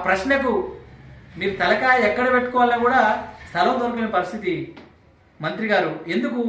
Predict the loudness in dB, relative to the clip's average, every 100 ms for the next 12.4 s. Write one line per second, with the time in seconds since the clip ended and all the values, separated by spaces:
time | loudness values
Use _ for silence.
0 | 2 2 2 -2 -2 -2 -2 -2 -2 -2
1 | -2 -2 0 -2 -2 -2 -4 -10 -18 -20
2 | _ _ _ -20 -20 -20 -20 -6 0 2
3 | 2 0 2 4 4 2 -2 -10 -20 -20
4 | -20 -20 -18 -2 6 6 6 4 4 4
5 | 2 2 2 2 0 -2 -4 -10 -18 -20
6 | -14 -2 2 2 2 2 0 -4 -16 -20
7 | -20 _ _ -20 -14 -2 2 2 2 0
8 | 2 2 4 4 4 2 -4 -14 -20 _
9 | -10 -2 2 2 2 2 2 2 0 0
10 | 2 2 0 0 2 4 2 0 -2 -8
11 | -12 -16 -20 _ -20 _ -20 _ _ _
12 | -20 -10 -2 2